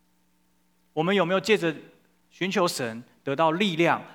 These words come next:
来面对我们生命中的这一些风浪？也将会决定我们可以产生并且活出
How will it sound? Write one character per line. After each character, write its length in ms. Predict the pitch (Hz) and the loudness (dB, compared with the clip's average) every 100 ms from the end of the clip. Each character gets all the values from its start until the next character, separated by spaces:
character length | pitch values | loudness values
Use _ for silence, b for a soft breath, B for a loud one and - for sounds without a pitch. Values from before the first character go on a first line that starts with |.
| B | B
来 80 | 131 | -10
面 200 | 151 156 | -6 -6
对 140 | 147 | -4
我 140 | 139 110 | -6 -8
们 100 | 110 | -12
生 240 | - 147 | -8 -6
命 180 | 151 143 | -6 -8
中 160 | 127 120 | -8 -8
的 60 | |
这 140 | 110 127 | -6 -6
一 100 | 117 | -8
些 180 | - | -12
风 300 | 113 - 113 | -16 -14 -10
浪？ 220 | 120 104 104 _ _ _ _ _ _ _ _ _ - | -6 -6 -10 _ _ _ _ _ _ _ _ _ -10
也 80 | 139 | 0
将 160 | 220 | 4
会 80 | 247 | 4
决 180 | 240 165 | 2 0
定 180 | 220 180 | 0 -2
我 80 | 139 | -2
们 140 | 143 | -2
可 140 | 160 | -2
以 60 | 156 | -4
产 300 | - 147 120 | -2 -4 -4
生 320 | 123 185 180 165 B | 0 2 2 -4 B
并 120 | 226 | -4
且 140 | 196 127 | -2 -4
活 300 | - 143 196 | -2 0 0
出 340 | - 240 247 | 0 -2 -2